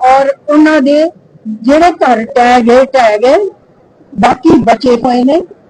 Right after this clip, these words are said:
ਸੋ ਇਹੋ ਜਿਹੀਆਂ ਗੱਲਾਂ ਜਿਹੜੀ ਟਾਰਗੇਟ ਕਰਦੇ ਨੇ,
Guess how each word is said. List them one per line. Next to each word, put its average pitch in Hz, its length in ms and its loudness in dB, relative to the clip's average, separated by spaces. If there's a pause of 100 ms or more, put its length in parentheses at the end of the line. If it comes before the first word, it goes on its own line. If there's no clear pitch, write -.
(220)
ਸੋ 370 140 -2
ਇਹੋ 320 440 0
ਜਿਹੀਆਂ 392 240 0
ਗੱਲਾਂ 269 400 0 (420)
ਜਿਹੜੀ 311 340 0
ਟਾਰਗੇਟ 277 460 0
ਕਰਦੇ 277 400 0
ਨੇ, 262 200 0